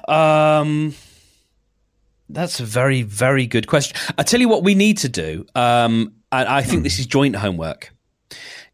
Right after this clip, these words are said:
Speaker 1: is
Speaker 2: Okay.
Speaker 1: we need to firm up a date or a thing, whether it's, uh, in real life or it's just a call that we have that is not on the internet, um, or it's not broadcast,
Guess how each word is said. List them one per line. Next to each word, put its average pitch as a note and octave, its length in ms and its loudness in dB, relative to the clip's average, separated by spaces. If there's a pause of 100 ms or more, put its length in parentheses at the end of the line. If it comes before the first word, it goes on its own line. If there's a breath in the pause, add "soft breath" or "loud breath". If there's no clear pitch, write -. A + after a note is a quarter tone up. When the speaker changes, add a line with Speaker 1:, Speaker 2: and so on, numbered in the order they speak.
Speaker 1:
is B2+ 200 2
Speaker 2:
Okay. A#2+ 200 2
Speaker 1:
we C3+ 240 4
need B2+ 380 4
to G#2+ 560 2
firm C3+ 460 0
up G#2 260 -2 (180)
a F#2+ 540 0 (180)
date B2+ 480 0
or A2+ 260 2
a F#2+ 300 4
thing, B2 520 0
whether A2 240 0
it's, - 200 -4 (240)
uh, F2 240 -2 (160)
in F3+ 160 2
real D3 160 4
life C3 320 2
or A2 180 0
it's F2+ 160 -4
just - 240 -6
a F2+ 40 -10
call A#2 280 -2
that G#2+ 80 0
we G2 100 -4
have F#2+ 240 -4
that - 120 -4
is G#2 100 -8
not - 280 -2 (440)
on A2+ 200 -4
the A#2+ 100 0
internet, G#2+ 460 -2 (120)
um, G2+ 420 0
or F#2+ 80 -2
it's G2 160 -4
not A2 140 -2
broadcast, G#2+ 540 -2